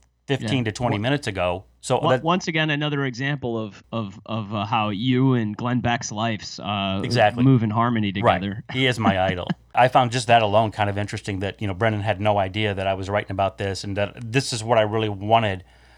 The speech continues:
Speaker 1: he and I to talk about on a podcast, not necessarily today because I,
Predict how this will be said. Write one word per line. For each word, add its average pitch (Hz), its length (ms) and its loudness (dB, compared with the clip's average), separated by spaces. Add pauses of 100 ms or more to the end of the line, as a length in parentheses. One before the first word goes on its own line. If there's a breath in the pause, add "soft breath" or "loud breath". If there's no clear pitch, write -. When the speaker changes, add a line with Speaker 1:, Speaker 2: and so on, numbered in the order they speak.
(140 soft breath)
Speaker 1:
he - 180 -2
and 113 80 4
I 107 100 6
to 101 60 -2
talk 107 260 2
about 98 260 0
on 101 120 0
a 85 60 -6
podcast, 110 520 0
not 107 120 0
necessarily 98 520 -6
today 101 500 2
because 98 240 -8
I, 95 160 -6